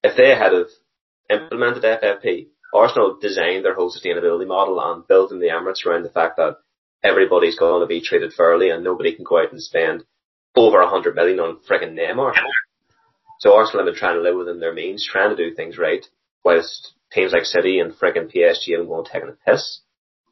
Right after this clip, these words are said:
And, like, how can, how can you, how can you win titles like that? Do you know what I mean? It's, it's also down to having poor ownership, which we have, but at the same time,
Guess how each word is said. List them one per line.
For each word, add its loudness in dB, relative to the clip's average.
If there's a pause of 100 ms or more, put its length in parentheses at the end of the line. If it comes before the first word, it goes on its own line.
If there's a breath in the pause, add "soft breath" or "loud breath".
(200)
And, 2
like, 2
how 2
can, 0
how 2
can -6
you, -8
how 2
can 0
you 2
win 6
titles 4
like -4
that? -2 (460)
Do 4
you 8
know 6
what 0
I 6
mean? 2 (380)
It's, 0 (140)
it's 2
also 6
down 4
to 0
having 0
poor 0
ownership, -2
which -4
we -10
have, -4 (680)
but 4
at -6
the -10
same -2
time, -4